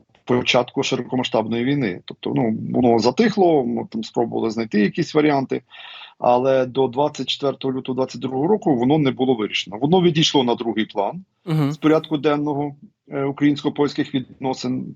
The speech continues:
Speaker 1: Це питання не піднімалося, ну, але, е, коли, е, польські перевізники почали відчувати певні втрати, то вони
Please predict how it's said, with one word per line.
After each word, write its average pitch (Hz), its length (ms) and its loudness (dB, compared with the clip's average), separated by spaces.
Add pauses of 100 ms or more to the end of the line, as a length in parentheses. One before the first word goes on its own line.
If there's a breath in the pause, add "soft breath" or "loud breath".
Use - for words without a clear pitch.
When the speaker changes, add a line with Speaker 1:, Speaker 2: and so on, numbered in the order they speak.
Speaker 1:
Це 156 200 2
питання 131 400 0
не 120 100 0
піднімалося, 202 800 2
ну, 196 160 0
але, 160 500 2 (440 soft breath)
е, 123 200 0
коли, 139 720 0 (100)
е, 120 760 0 (260)
польські 135 360 0
перевізники 127 600 -2
почали 123 440 2
відчувати 117 640 0
певні 139 280 0
втрати, 226 520 2
то 156 120 0 (340)
вони 120 640 -2